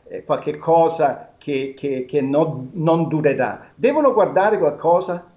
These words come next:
che durerà con il tempo. Allora se oggi si compra un'impresa che ha fatto profitto anno dopo anno, per anni e anni, un'impresa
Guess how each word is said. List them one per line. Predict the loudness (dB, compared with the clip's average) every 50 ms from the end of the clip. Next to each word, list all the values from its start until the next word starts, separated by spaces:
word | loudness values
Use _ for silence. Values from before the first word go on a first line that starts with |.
| _
che | _ -8 -6 -6 -6 -8 -14
durerà | -12 -4 -2 0 2 2 2 2 0 -4 -4 -6 -10 -14 -14
con | -8 -8 -6 -6
il | -6 -10 -12 -12
tempo. | _ -8 -8 -8 -8 -12 -12 -14 -16 -16 -16 -20 -20 -14 _
Allora | -2 0 4 4 6 6 6 4
se | 2 0 0 2 4
oggi | 6 6 4 2 0 -2 -8
si | -10 -10 -8 -4
compra | -2 -2 -2 -2 -2 -2 -2 -2 -2 -2 -8 -16 -20 _
un'impresa | -8 -6 -2 0 0 -2 -2 -2 2 4 4 4 4 0 -2 -8 -12 -14 -16 -20 _ _ _ _ _
che | _ -4 -2 0 0 -2 -4 -8 -16 _ _ _ _ _ _ _ _
ha | -20 -20
fatto | -2 0 0 0 2 0 -2 -2
profitto | 2 2 4 4 4 4 2 -2 -6 -6 -6 -6 -6 -6 -10 -14 -8
anno | -2 0 0 2 2 0 0 0
dopo | 2 0 0 2 0 0
anno, | 0 2 2 0 0 0 -2 -6 -6 -10 -14 -18 -20 _ _ _ -6 -6 -4
per | -2 -2 0 2
anni | 2 4 2 2 2 2 2 4
e | 4
anni, | 4 4 2 2 2 0 0 -4 -8 _ _ _ _ _ _ _
un'impresa | -6 -2 -2 -2 -2 -2 2 4 4 6 4 4 2 0 -2 -2 -4